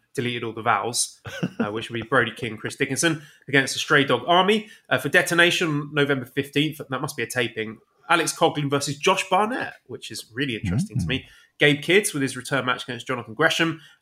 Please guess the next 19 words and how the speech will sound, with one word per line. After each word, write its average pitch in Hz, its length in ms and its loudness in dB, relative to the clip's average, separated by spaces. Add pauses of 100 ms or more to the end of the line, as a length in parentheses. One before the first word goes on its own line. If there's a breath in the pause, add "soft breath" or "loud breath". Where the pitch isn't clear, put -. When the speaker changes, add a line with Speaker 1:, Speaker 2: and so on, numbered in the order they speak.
Speaker 1:
and 135 120 0
then 131 220 2
Tom 185 260 0
Lawler 175 420 4
against 135 300 0
Fred 123 220 0
Rosser 139 260 0
for 147 100 -12
the 120 60 -10
Strong 131 260 -4
title, 135 540 0
and 135 160 -2
also 139 200 -4
a 127 40 -6
singles 127 360 -4
match 123 340 -4
with 120 180 -8
Tomohiro 123 440 -4 (100)
Ishii 120 480 -6